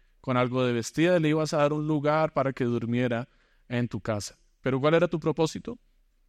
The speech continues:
Lucrarte de él. Si contabas con esta gracia de que terminarías siendo esclavo bajo la prostitución si eras mujer,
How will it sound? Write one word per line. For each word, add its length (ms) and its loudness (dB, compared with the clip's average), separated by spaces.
Lucrarte 680 0
de 180 0
él. 160 -8
Si 200 -2
contabas 600 4
con 200 2
esta 380 2
gracia 640 2
de 240 -4
que 120 -6
terminarías 640 -2
siendo 260 -2
esclavo 600 0
bajo 200 2
la 140 0
prostitución 760 -2
si 120 -4
eras 240 0
mujer, 420 -2